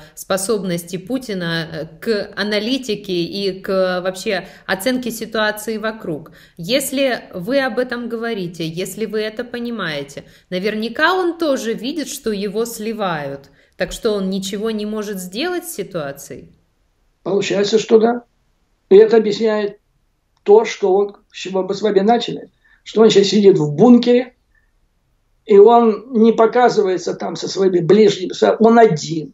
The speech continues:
Speaker 2: ну совсем один. И там где-то сзади, наверное, за кадром, вот его ближайшие охранники, которым ещё верят.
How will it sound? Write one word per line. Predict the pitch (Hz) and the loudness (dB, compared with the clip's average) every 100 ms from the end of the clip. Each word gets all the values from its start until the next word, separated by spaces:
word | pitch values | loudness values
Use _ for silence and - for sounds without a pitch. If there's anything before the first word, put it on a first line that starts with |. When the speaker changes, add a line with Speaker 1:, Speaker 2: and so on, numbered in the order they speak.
| - | -8
Speaker 2:
ну | 190 | -2
совсем | 226 - - 180 160 151 | 0 0 0 0 0 -2
один. | 143 151 151 | -10 -12 -10
И | 151 | -2
там | 196 180 | 0 0
где-то | 160 220 165 | 4 2 2
сзади, | - 196 214 175 | -6 -2 0 -2
наверное, | 156 156 165 160 | -6 -10 -10 -8
за | 151 147 | -4 -2
кадром, | 196 220 180 165 | 2 2 2 -6
вот | 170 - | -8 -4
его | 160 190 | 0 2
ближайшие | 190 175 214 208 - 185 - - - | 4 6 6 4 2 -4 -6 -18 -2
охранники, | - - 208 226 202 190 | -2 2 4 6 4 2
которым | 180 175 190 185 180 | -2 -2 0 0 -4
ещё | 165 190 | -2 0
верят. | 180 156 - | 0 -2 -4